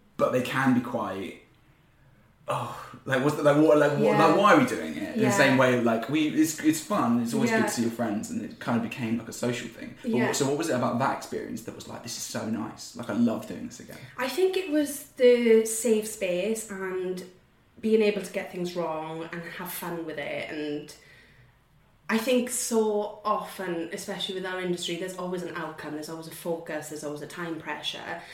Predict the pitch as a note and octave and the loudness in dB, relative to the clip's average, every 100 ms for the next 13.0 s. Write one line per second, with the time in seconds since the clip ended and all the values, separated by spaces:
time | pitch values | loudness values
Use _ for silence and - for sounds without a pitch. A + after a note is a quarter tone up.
0 | - - G3+ G3 - - G#3+ A3+ A3+ A3 | -12 -2 -2 -2 -6 -8 2 4 6 2
1 | - G3+ G3 G3 F#3+ F#3 F3+ F3+ F3 F3+ | -2 -2 2 2 0 -6 -8 -8 -8 -6
2 | F3 F3 D#3+ D3+ A2 - - F3 D#3+ F3+ | -6 -4 -4 -4 -6 -8 -10 -12 -8 -8
3 | F3+ - - - - - - - _ _ | -8 -10 -14 -20 -20 -20 -20 -20 _ _
4 | _ _ _ _ _ _ _ _ _ _ | _ _ _ _ _ _ _ _ _ _
5 | _ _ A3+ C#4 D#4 B3 A3+ - A#3 A#3+ | _ _ -4 0 0 0 -2 0 2 2
6 | B3+ B3 A#3 G#3+ F#3 F3+ F3 E3 - - | 0 -4 -4 -4 -4 -6 -6 -6 -8 -8
7 | - G3+ F#3+ F#3 G#3+ A#3+ A#3 A3+ A3 G#3+ | -10 -10 -10 -8 0 2 2 2 2 2
8 | G#3 - - G3+ G3 - G3+ A3 A#3 A3+ | -2 -6 -8 -6 -6 -8 -2 0 2 0
9 | - - A3 A#3 C4 C4 B3 G#3+ A3 G3 | -4 -4 -2 -2 -2 -4 -4 -4 -4 -4
10 | F#3 F3+ - - _ _ _ _ _ _ | -4 -6 -8 -16 _ _ _ _ _ _
11 | _ _ _ _ _ _ _ _ _ G3 | _ _ _ _ _ _ _ _ _ -10
12 | F3 - - G3 - A#3+ A#3 G3 G#3 D3+ | -8 -10 -14 -12 -4 -2 -2 2 4 4